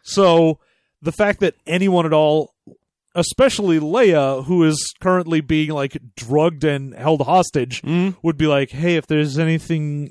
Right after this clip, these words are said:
Speaker 1: that I can do to help you out, you let me know. I won't be able to do it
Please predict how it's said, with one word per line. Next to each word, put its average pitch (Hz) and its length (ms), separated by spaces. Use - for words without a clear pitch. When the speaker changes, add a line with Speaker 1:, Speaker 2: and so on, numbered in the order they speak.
Speaker 1:
that 135 200
I 139 120
can 135 140
do 139 160
to 135 100
help 139 240
you 135 100
out, 117 240
you 156 120
let 175 200
me 151 200
know. 127 340
I 113 100
won't 156 240
be 165 100
able 156 160
to 165 80
do 165 240
it 143 120